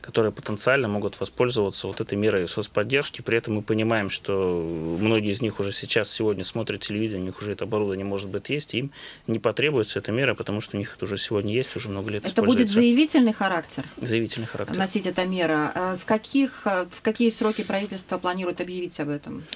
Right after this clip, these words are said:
Speaker 1: Мы планировали, э, всю эту историю начать компенсацию, прием заявления с января по март две тысячи девятнадцатого года, однако с учетом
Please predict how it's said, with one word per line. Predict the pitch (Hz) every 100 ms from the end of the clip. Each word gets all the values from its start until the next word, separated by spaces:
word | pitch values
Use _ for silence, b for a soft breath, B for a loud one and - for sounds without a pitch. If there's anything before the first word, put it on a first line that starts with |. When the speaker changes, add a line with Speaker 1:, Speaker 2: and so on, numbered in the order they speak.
| B
Speaker 1:
Мы | 120 123 -
планировали, | - 113 123 113 104 101 95 101
э, | 135 104 95
всю | - 117
эту | 107
историю | 110 - 110 98
начать | 95 104 -
компенсацию, | 104 113 - 110 98 113
прием | 117 104 101
заявления | 110 110 107 98 87
с | -
января | 101 104 107 98
по | -
март | 104 101 95
две | 101
тысячи | 104 -
девятнадцатого | 95 104 107 101 - 110 107
года, | 143 131
однако | 98 98 -
с | -
учетом | 107 107 101